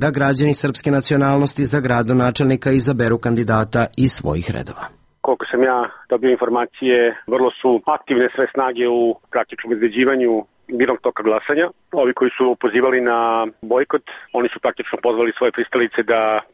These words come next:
Speaker 2: izađu iz Mitrovice, da ne budu tu i da bi dok-, praktično dokazali da oni ništa nemaju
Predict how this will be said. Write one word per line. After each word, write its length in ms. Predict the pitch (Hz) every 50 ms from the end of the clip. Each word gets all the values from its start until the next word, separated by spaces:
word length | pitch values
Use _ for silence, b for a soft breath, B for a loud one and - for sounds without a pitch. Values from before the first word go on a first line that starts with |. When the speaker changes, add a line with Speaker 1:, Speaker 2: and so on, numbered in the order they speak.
| - -
Speaker 2:
izađu 260 | 135 123 127 147 135 143
iz 80 | 131 131
Mitrovice, 480 | - - - 147 143 135 131 - - 127
da 100 | 120 110
ne 100 | 113 120
budu 180 | 123 120 117 110 -
tu 240 | - 139 160 170 156 - -
i 60 | 131
da 80 | 127
bi 100 | 120 113 120
dok-, 200 | 120 - - - -
praktično 300 | 123 120 - - - 120
dokazali 420 | 117 - 123 117 113 117 123 120
da 60 | 117
oni 180 | 113 117 117 113 - _ -
ništa 300 | 127 123 120 - - 127
nemaju 280 | 117 113 117 117 113